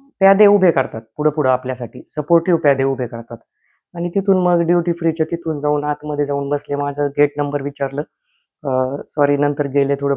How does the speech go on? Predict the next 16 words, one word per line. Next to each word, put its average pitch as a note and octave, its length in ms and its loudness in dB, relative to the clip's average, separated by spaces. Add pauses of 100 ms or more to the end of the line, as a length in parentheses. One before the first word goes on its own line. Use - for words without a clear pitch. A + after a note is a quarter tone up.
फूड C#3+ 140 -2
घेतलं, C3+ 320 -8
जेवण C#3 320 -2
केलं, C3+ 260 -4
रात्रीचं C3 400 -8
डिनर, C3+ 280 -12 (540)
माझ्या C3 220 -4
गेटला C3 320 0
जाऊन C3+ 280 -6
बसले. C3+ 340 -4 (380)
ठरल्याप्रमाणे C#3 560 -2
माझं C3+ 280 -2
नामस्मरण C3+ 560 -4
वगैरे C3+ 240 -16
चालू C#3 300 -6
असतं C#3 300 -10